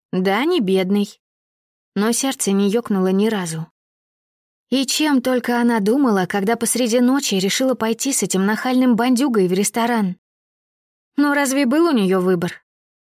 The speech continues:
По поведению Кирилла было ясно, что он не свалит по-хорошему, а разбудить Славу, чем спровоцировать скандал, совсем не хотелось.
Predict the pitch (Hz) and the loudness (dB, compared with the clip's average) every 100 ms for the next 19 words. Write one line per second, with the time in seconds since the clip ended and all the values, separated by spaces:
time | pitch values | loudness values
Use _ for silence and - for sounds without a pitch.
0 | _ - 208 214 214 226 220 214 226 226 | _ -4 0 2 2 2 2 2 2 2
1 | 262 240 185 190 185 233 240 208 180 - | 2 2 2 2 2 0 0 -2 -2 -2
2 | 190 196 214 - 269 247 170 - 180 202 | 0 2 0 0 -2 0 -2 -4 -4 -2
3 | 214 165 - 165 165 - - 190 220 214 | -2 -2 -4 -4 -6 -10 -4 -2 0 0
4 | 233 262 - 277 311 359 254 202 185 - | -2 -2 -2 0 0 0 -2 -2 -2 -2
5 | 196 196 214 190 185 - 202 196 175 175 | -2 0 0 0 0 -2 -2 0 0 0
6 | 208 185 254 330 320 294 - 190 185 190 | -2 -2 -2 -2 -2 -4 -2 -2 -2 -4
7 | - | -6